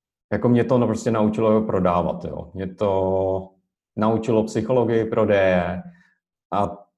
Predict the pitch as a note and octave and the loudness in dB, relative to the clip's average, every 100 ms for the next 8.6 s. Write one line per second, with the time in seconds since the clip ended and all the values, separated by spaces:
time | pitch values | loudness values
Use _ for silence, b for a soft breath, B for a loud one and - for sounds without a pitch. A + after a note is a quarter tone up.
0 | _ A2+ G#2 G#2 G#2 G2+ G#2+ A2 G2+ - | _ 0 2 4 2 2 -2 -2 -2 0
1 | B2 B2 A2+ B2 A#2+ A2 - G#2 G#2+ G2 | 0 2 2 2 2 0 -2 0 2 2
2 | G2 F#2 G#2 F#2+ A2+ A2+ A2 G2+ F#2+ F#2+ | 0 -2 -4 -2 -2 2 2 2 0 -2
3 | G2 F#2 F#2 F#2 F#2 F#2+ G2 F#2+ F#2 - | 0 0 0 -2 -2 -2 -6 -6 -6 -4
4 | F#2+ E2+ E2+ E2 D#2+ E2+ - - _ _ | -4 -4 -6 -8 -8 -10 -18 -20 _ _
5 | _ - A2 G#2+ G#2+ A2+ A#2+ - A2 A2+ | _ -2 2 2 2 2 0 0 0 0
6 | - A#2+ G#2 G#2 F#2 F#2+ F#2 F#2 F#2 E2+ | 0 0 2 0 2 2 2 2 -2 -4
7 | E2+ F2 F2+ G2+ F#2+ F#2+ G#2 G#2 - F#2 | -4 -4 -4 -4 -2 -2 -4 -4 -6 -6
8 | - A#2 G#2+ F#2 E2 - | -4 -2 0 -2 -4 -6